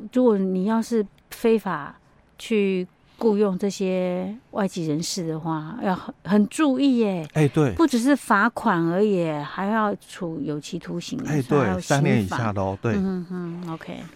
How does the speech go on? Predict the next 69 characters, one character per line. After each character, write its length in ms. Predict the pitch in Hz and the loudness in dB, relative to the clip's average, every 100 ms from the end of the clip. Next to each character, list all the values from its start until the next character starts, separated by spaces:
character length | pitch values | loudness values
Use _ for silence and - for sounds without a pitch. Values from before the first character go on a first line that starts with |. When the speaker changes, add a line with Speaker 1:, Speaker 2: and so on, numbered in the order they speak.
| - | -14
Speaker 1:
好。 120 | 170 | -4
Speaker 2:
好， 200 | 143 113 _ _ | -2 -2 _ _
Speaker 1:
嗯。 180 | - 95 175 | -6 -4 2
Speaker 2:
那 200 | 233 226 - _ - | 4 4 0 _ -4
这 140 | - | 0
个 360 | 233 180 151 139 - _ _ | 4 6 6 4 0 _ _
外 220 | 214 226 | 4 6
国 280 | 180 143 139 | 6 6 6
人 200 | 147 156 | 6 4
乙 220 | 143 107 90 | 0 -4 -4
军， 360 | - 135 135 139 | 0 2 2 0
哦， 200 | 131 113 | 2 0
Speaker 1:
嗯。 40 | 165 | 2
Speaker 2:
跟 200 | 151 156 | 4 4
这 100 | 151 | 4
个 100 | 139 - | 0 0
丙 240 | 135 90 85 | -2 -2 -4
军 300 | - 123 127 | -2 2 4
哦， 200 | 120 127 | 4 4
哦， 140 | 127 104 | 2 2
Speaker 1:
嗯。 60 | - | 4
Speaker 2:
他 80 | |
们 180 | 185 170 | 4 4
也 140 | 117 101 | 4 0
违 140 | - 143 | 0 2
反 140 | 139 | 2
我 60 | 107 | 2
们 120 | 104 | 2
就 100 | 131 | 2
业 40 | 147 | 2
服 140 | 131 | 2
务 40 | 120 | -2
法 160 | 120 | -2
第 160 | 95 147 | -2 -2
四 160 | - | -2
十 80 | 139 | -6
三 260 | - 139 127 | 0 4 4
条 140 | 127 104 | 4 2
的 40 | |
一 40 | |
个 100 | 101 | 0
规 240 | 98 - 113 | -4 -2 -2
定 240 | 120 120 | 0 0
嘛， 100 | 95 - | 0 -2
哦。 140 | 101 - - - - - - | -4 -4 -18 -18 -18 -20 0
那 120 | 202 | 2
所 160 | 202 226 | 6 4
以 40 | - | 4
依 180 | 208 | 2
照 220 | 202 233 202 | 4 6 6
我 120 | 147 | 6
们 220 | 135 156 | 4 2
就 200 | - 202 | 4 6
业 40 | 196 | 6
服 160 | 156 | 6
务 60 | 170 | 2
法 180 | 165 120 | 4 2
第 220 | 185 170 | 4 4
六 160 | 180 | 4
十 140 | 160 151 | 4 2
八 240 | 151 151 | 2 0
条 320 | 151 135 110 | 0 0 0
的 180 | 113 120 | 4 2
第 260 | 110 165 147 | 2 2 2
一 40 | |
项 200 | 143 151 | 4 2
的 140 | 123 110 - - | 2 0 -8 0
规 160 | 147 131 | 2 2
定， 240 | - 123 | 2 0